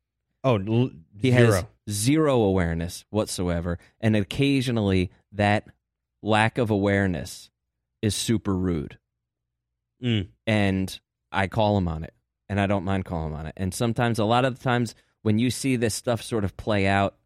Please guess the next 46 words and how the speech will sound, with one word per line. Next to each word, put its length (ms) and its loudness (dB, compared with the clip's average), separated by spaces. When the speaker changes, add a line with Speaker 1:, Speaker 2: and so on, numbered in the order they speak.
Speaker 2:
on 160 0
the 60 0
show, 480 0
I 80 -2
feel 240 -2
like 240 -2
it, 220 -6
some 320 -2
of 100 0
it 140 -6
comes 280 -4
from 160 -12
there. 180 -14
Some 240 2
of 100 0
it 100 -2
just 220 -6
comes 220 0
from 160 -2
us 80 -4
being 260 -2
jerks. 500 -8
Some 200 2
Speaker 1:
Mm-hmm. 40 4
Speaker 2:
of 120 2
it 80 0
comes 320 -2
from, 720 -2
I 120 -2
don't 140 0
know, 200 0
other 240 2
arguments 580 -2
or 40 -4
something 400 -4
that 120 -2
may 160 -4
have 100 -8
happened. 340 -6
And 120 -2
some 260 0
of 120 0
it 120 -4
comes 300 -4
from, 300 -2
like, 420 -2